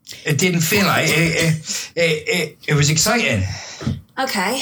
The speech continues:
Speaker 2: so you have mentioned before that you were incredibly low and you hit rock bottom.
Speaker 1: Mm.
Speaker 2: And in previous kind of podcasts and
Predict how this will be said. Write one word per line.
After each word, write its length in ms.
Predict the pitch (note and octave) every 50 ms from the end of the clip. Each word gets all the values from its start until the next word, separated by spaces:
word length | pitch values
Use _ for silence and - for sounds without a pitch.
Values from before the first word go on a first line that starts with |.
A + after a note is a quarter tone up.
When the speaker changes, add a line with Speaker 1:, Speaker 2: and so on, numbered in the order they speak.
| - - -
Speaker 2:
so 580 | - - - A#3+ A3+ A3 G#3+ G#3+ A3 G#3+ - - _
you 260 | A#3 B3 B3+ B3 A#3+
have 300 | A#3 B3 B3 A#3+ A#3+ A#3
mentioned 400 | A#3+ A#3 A3+ A3+ - A3 G#3 G3+
before 580 | G3+ G3+ - - G3+ - - - - G3 G3+ G3 -
that 180 | G3 F3+ - G3
you 420 | F#3+ G3 F#3+ F#3+ F#3+ F#3+ G3 - _ _ _ _ _ _ _ _ _ _ _ _ _ _ _ _ -
were 440 | G3 G3 F#3+ F3+ F3+ F3+ F3+ - - _
incredibly 520 | F#3+ F#3+ F3+ - - F3+ F3+ E3+ - F#3 F3+
low 360 | F3 E3+ F3+ F#3+ G#3+ A3+ A3+ -
and 200 | G3 F#3 F3 E3+
you 60 | F3
hit 280 | - - F#3+ F3 -
rock 200 | F#3 D#3 - -
bottom. 500 | - E3+ E3 - - D#3+ - A3+ A#3 A#3 A3+
Speaker 1:
Mm. 20 | -
Speaker 2:
And 380 | F3+ F#3 F#3 F#3 F3 E3 - - - - - - - - _ _ -
in 320 | G3+ G3 F#3+ F#3 F3+ E3 E3
previous 640 | - - D4 C#4 C4 A3 F#3 - - - - -
kind 260 | - - - E3 D3 F2+
of 120 | - -
podcasts 680 | - - F#3+ E3 E3 - - F3+ D3+ C3 - - - -
and 300 | - E3 E3 E3+ E3 -